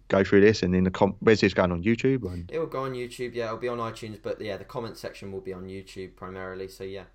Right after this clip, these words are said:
Speaker 1: Yeah, so just in the YouTube comments, if you've got follow-up questions, put them there. Me and A J can jump back on, maybe have a shorter version, and then I can just answer them. I think that'd be more valuable to people.
Speaker 2: I agree. Yeah,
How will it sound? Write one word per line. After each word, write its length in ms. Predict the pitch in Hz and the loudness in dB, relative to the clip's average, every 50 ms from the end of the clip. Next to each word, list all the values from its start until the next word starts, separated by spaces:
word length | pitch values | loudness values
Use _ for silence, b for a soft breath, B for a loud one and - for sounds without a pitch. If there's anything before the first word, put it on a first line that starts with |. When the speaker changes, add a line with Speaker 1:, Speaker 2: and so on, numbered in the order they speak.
| b b b b b | b b b b b
Speaker 1:
Yeah, 220 | 104 107 98 95 92 | 4 6 8 8 6
so 240 | - - 101 98 | 8 8 8 8
just 240 | 92 - 107 - - - | 8 6 4 2 4 2
in 180 | 76 107 104 | 4 4 6
the 80 | 98 95 | 4 4
YouTube 400 | 92 101 101 95 - - 87 - | 6 6 6 6 4 0 0 4
comments, 400 | - 101 95 95 92 90 - - | 4 6 8 8 6 4 4 0
if 120 | 95 92 - | 0 2 2
you've 120 | 104 98 | 2 4
got 340 | - - - - - - - - | 6 4 4 2 -2 -6 -6 4
follow-up 340 | - 113 107 107 104 - - | 6 8 10 10 8 8 6
questions, 440 | - - 107 - - 123 127 123 - - - - _ - - - - _ _ _ _ - - | 4 2 2 2 2 0 0 0 -4 -8 -18 -20 _ -20 -20 -20 -20 _ _ _ _ -12 2
put 180 | - 131 117 - | 4 4 6 6
them 160 | 113 110 107 | 4 4 4
there. 180 | 113 117 120 117 | 4 4 4 4
Me 180 | 107 107 107 104 | 2 0 0 0
and 80 | 101 | 2
A 120 | 104 101 95 | 2 2 2
J 160 | 101 98 92 | 2 0 0
can 160 | - 101 92 | 0 -4 0
jump 200 | - 95 92 - | 2 2 2 2
back 180 | - 92 - 104 | -2 -4 0 0
on, 140 | 95 90 90 | 0 2 2
maybe 200 | 90 92 92 90 | 2 2 4 2
have 100 | 87 90 | 2 2
a 40 | 90 | 0
shorter 340 | - - 104 95 90 92 85 | 2 4 4 4 4 4 4
version, 440 | 95 95 92 90 87 92 85 85 | 6 8 8 6 6 2 -2 -2
and 120 | 87 82 85 | -2 0 2
then 120 | 87 87 | 2 4
I 80 | 87 85 | 4 2
can 140 | - - 82 | 0 -2 -2
just 160 | - 85 - | -2 0 0
answer 240 | - - - - - | 0 0 0 0 -2
them. 180 | 87 85 82 - - - | -2 -2 -4 -4 -8 -2
I 40 | |
think 140 | - - - - | -2 0 2 2
that'd 140 | - - | 2 2
be 140 | - 92 92 | 2 2 2
more 220 | 92 95 92 87 85 | 4 4 4 4 6
valuable 420 | - 90 87 90 87 87 87 87 | 4 4 4 2 0 -2 -4 -6
to 120 | - - - - _ _ _ | -6 -6 -8 -8 _ _ _
people. 380 | - 92 92 - 90 92 - B B B B B B B | 4 4 4 4 2 0 0 B B B B B B B
Speaker 2:
I 120 | 104 101 98 | -12 -10 -10
agree. 300 | 92 92 92 92 87 - | -10 -12 -12 -14 -14 -14
Yeah, 160 | - 104 101 | -12 -12 -12